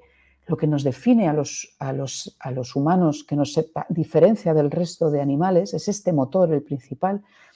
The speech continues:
que no solo es de los sapiens, pero bueno, que lleva,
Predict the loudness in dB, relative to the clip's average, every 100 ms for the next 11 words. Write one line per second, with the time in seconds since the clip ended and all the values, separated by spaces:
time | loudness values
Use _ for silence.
0 | _ _ _ _ 0 2 2 2 2 2
1 | -2 -6 -4 -2 -2 -2 -4 -4 0 0
2 | -2 -4 0 2 2 0